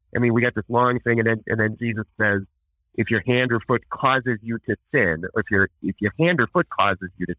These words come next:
sin, or if your hand or foot causes you to lose faith, then you need to cut it out." Meaning, part of the Christian body, if part of the Christian body is causing someone to stumble in their faith, that thing needs to be cut off. And then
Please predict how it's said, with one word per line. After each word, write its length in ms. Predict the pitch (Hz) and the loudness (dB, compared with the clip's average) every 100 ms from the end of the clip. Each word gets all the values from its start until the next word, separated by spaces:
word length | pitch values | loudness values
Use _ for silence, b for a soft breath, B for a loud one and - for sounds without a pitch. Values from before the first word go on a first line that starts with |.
| - | -4
sin, 140 | 87 | 0
or 60 | 92 | 0
if 60 | 92 | -2
your 80 | 90 139 | -4 -2
hand 120 | 131 | 0
or 80 | 117 - | 0 0
foot 140 | 202 - | -2 -2
causes 380 | - 123 127 110 - | -2 0 0 -2 -4
you 80 | 107 - | -8 -4
to 60 | 107 | 0
lose 200 | 104 101 - | 0 -2 -2
faith, 280 | 87 85 - _ _ _ _ | 0 0 -6 _ _ _ _
then 140 | 127 131 | -2 2
you 80 | 123 | 2
need 120 | 107 | 0
to 60 | |
cut 220 | - 117 92 | 0 0 0
it 100 | 113 | 0
out." 220 | 117 - | 0 -2
Meaning, 280 | 101 98 92 - _ _ _ | -2 -2 -4 -8 _ _ _
part 260 | - 151 143 | -2 0 0
of 80 | - | -4
the 60 | |
Christian 500 | - - 139 _ 107 | -10 -6 -6 _ -6
body, 520 | 95 110 117 90 73 73 _ _ | -2 0 0 -2 -6 -16 _ _
if 160 | 123 - | -10 -6
part 240 | - 160 | -2 0
of 60 | 180 | 2
the 80 | 160 | -2
Christian 440 | - 147 - 117 | -2 -2 -2 -4
body 520 | 104 107 107 85 80 - _ _ _ | 0 0 0 -2 -8 -12 _ _ _
is 140 | 117 - - | -4 -4 -4
causing 640 | 123 127 127 127 117 107 _ _ _ _ _ _ _ _ | 0 0 2 0 0 -2 _ _ _ _ _ _ _ _
someone 300 | 165 143 135 120 | 0 2 0 0
to 120 | 113 - | -6 -4
stumble 400 | 135 131 120 110 - | 0 0 2 0 0
in 120 | 110 | 0
their 200 | 101 - - | 0 0 0
faith, 320 | 117 80 71 _ _ _ _ - | 0 0 -8 _ _ _ _ -4
that 160 | 127 - - | -4 -4 -2
thing 180 | 123 | 0
needs 200 | 117 113 - | 0 -2 -6
to 60 | - | -8
be 100 | 104 | -6
cut 240 | - 101 | -2 0
off. 280 | 90 - - _ _ _ _ _ _ _ 135 | 0 -2 -12 _ _ _ _ _ _ _ -2
And 120 | 131 | 2
then 300 | 139 147 | 2 0